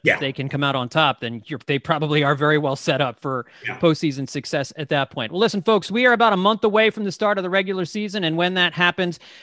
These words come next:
Speaker 2: you know you're gonna be tuned to the N F L Red Zone with Scott Hanson. So again,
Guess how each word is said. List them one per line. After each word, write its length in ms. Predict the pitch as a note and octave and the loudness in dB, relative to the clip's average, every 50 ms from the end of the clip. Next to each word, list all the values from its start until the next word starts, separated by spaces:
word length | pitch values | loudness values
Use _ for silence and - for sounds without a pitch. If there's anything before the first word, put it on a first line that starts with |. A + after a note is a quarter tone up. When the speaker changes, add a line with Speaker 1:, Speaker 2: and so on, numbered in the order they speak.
| - _ | -12 _
Speaker 2:
you 160 | - F3 F#3+ | 2 4 4
know 100 | G3 F#3+ | 6 6
you're 140 | F#3+ F#3+ G3 F#3 | 6 6 6 4
gonna 80 | F3+ | 4
be 100 | F3 E3 | 2 0
tuned 280 | D#3 - F#3 F#3 F#3 D#3 | 0 0 0 -2 0 0
to 80 | F3 | -2
the 120 | D#3 D3+ - D#3+ | -2 -2 -2 -2
N 80 | E3+ | -2
F 160 | F3 D#3 - | -2 -2 0
L 120 | F#3 E3 D#3 | 0 0 2
Red 220 | D#3 D#3+ D#3 D3 | 2 0 0 0
Zone 300 | D3 E3 D#3 D#3 D#3 D#3+ D3 | 0 0 0 0 -2 -2 -2
with 160 | E3+ D#3+ D3 | -2 -2 -4
Scott 300 | - - F3 D#3 D3+ C3+ | -2 0 0 2 2 2
Hanson. 360 | D3 D3+ D3+ D3 - D#3 D3 | 0 -2 -2 -2 -4 -4 -2
So 140 | - G3 F#3+ | 0 2 2
again, 260 | F#3 F#3+ G#3 F3 D3+ | 4 4 2 2 2